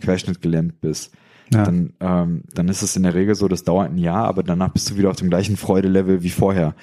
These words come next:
Speaker 2: Mhm.
Speaker 1: Weil Freude eben, äh, diesen, äh, diesen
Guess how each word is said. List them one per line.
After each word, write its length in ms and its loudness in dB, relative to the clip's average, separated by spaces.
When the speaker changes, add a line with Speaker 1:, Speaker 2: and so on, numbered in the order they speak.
Speaker 2:
Mhm. 300 -2
Speaker 1:
Weil 100 -4
Freude 400 2
eben, 320 0
äh, 340 0
diesen, 640 -2
äh, 400 -2
diesen 840 -2